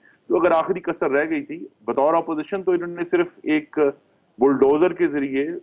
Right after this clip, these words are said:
पार्लियामान का जंगला गिराया था, लेकिन हुकूमत में आकर तो ये पार्लियामान को अंदर से bulldoze कर रहे हैं।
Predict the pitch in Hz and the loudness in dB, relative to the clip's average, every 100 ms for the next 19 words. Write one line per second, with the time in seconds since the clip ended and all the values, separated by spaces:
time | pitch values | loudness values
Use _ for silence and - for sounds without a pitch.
0 | _ 123 123 120 117 117 135 151 110 98 | _ -2 0 0 0 0 0 -4 -4 -4
1 | 131 151 117 92 92 87 120 175 160 147 | -2 -2 0 0 -2 -4 -6 -6 -8 -8
2 | 131 131 156 170 160 139 127 113 101 147 | -6 -4 -4 -4 0 0 2 -2 -2 -4
3 | 170 - _ _ _ 202 - 156 143 151 | -4 -8 _ _ _ -4 0 0 2 0
4 | 139 143 185 190 - 180 196 226 226 190 | 0 0 -2 -4 -2 -2 0 0 -2 0
5 | 190 185 190 190 - 165 160 143 | 0 2 2 2 -2 -8 -8 -14